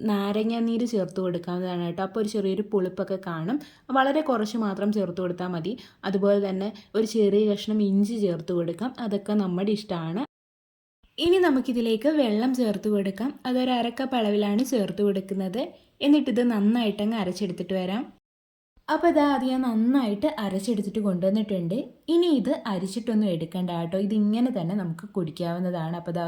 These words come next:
ഒരു ഗ്ലാസ്സിലേക്ക് ഞാനിതങ്ങ് സെർവ് ചെയ്യുവാണ്. അരിച്ചെടുക്കാതെ കുടിക്കുമ്പോഴാണ് നല്ലൊരു റിസൾട്ട് കിട്ടുന്നത് കേട്ടോ. അപ്പോൾ ദാ ഇത്രയേ ഉള്ളൂ. ഹെൽത്തി ആയിട്ടുള്ള എ ബി സി ജ്യൂസ് ഇവിടെ റെഡി ആയിട്ടുണ്ട്.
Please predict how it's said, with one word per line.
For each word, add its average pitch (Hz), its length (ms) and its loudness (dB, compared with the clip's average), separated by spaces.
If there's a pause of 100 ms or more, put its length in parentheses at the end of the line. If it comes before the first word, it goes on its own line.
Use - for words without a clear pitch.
ഒരു 175 140 -4
ഗ്ലാസ്സിലേക്ക് 170 680 -4
ഞാനിതങ്ങ് 165 540 -4
സെർവ് 165 320 -2
ചെയ്യുവാണ്. 165 500 -4 (480)
അരിച്ചെടുക്കാതെ 240 800 0
കുടിക്കുമ്പോഴാണ് 190 760 -2
നല്ലൊരു 185 460 -2
റിസൾട്ട് 165 480 -4
കിട്ടുന്നത് 160 440 -4
കേട്ടോ. 175 200 -4 (840)
അപ്പോൾ 294 220 2
ദാ 294 60 6 (140)
ഇത്രയേ 254 420 2
ഉള്ളൂ. 226 180 4 (140)
ഹെൽത്തി 226 480 0
ആയിട്ടുള്ള 214 400 0 (240)
എ - 20 2 (140)
ബി 214 180 2
സി 240 100 0 (100)
ജ്യൂസ് 233 280 0
ഇവിടെ 214 260 2
റെഡി 185 360 -2
ആയിട്ടുണ്ട്. 185 400 0